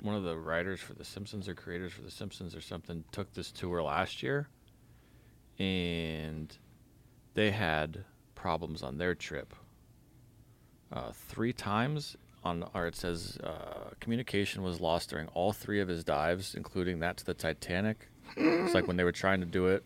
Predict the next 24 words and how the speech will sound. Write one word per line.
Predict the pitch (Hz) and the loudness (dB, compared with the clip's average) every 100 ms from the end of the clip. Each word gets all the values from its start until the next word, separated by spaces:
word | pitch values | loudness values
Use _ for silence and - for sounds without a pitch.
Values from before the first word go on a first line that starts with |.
| - | -6
for | - 87 | -4 -2
T | - 92 | -2 -2
V, | 85 92 101 107 - - - | 0 2 2 0 -6 -20 -4
they, | 87 - - | -4 -4 -2
they | 82 | -2
couldn't | - 82 | 0 -2
even | 82 85 | 0 -2
find | 80 82 87 | -2 -2 -2
the | |
Titanic | 87 92 87 95 92 95 | -2 -2 0 0 0 -2
or | 98 | -4
something. | - 98 101 104 107 - - - - - - - - - - - | -2 -4 -2 -6 -6 -14 -16 -20 -20 -20 -20 -20 -20 -12 2 8
The | 104 87 | 10 10
boat | 90 101 113 | 10 8 8
has | 92 95 - | 6 6 2
to | |
be | 90 92 92 90 87 - - - - - - - - - - | 2 6 6 4 -2 -12 -20 -20 -20 -20 -20 -20 -20 -20 -6
near | 92 87 87 92 104 110 | 0 4 6 8 6 6
the | 110 | 2
sub | - 101 101 101 - | 4 6 6 6 -2
so | - | -2
communication | 87 90 85 - 87 - 110 | -2 0 -2 0 0 2 0
can | 104 | 0
happen. | 107 110 - 131 | 0 0 2 -2